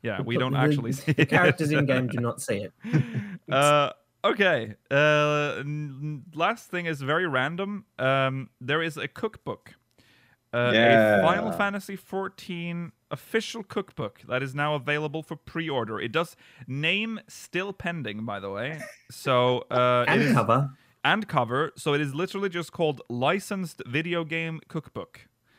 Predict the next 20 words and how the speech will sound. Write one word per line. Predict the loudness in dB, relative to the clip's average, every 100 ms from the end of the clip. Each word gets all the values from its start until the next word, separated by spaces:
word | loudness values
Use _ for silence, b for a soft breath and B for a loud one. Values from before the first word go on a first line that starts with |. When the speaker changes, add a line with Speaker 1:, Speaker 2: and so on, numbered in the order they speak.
| _ _ -4
Speaker 1:
Uh, | 2 2
Speaker 3:
It's | 2 6
so | 4 4
funny | -2 4 4 4 0 0 -2
if | -6 -2
you | 2
go | 6 6
on |
Amazon | 6 2 2 2 2 2
to | 0
pre-order | 0 2 2 2 0
it. | 2
That's | 2 4
what | 4
it | 6
says | 6 4 4 2
too. | 6 6 6 4
It's | 6
Speaker 1:
Yeah. | 6 6
Speaker 3:
like, | 4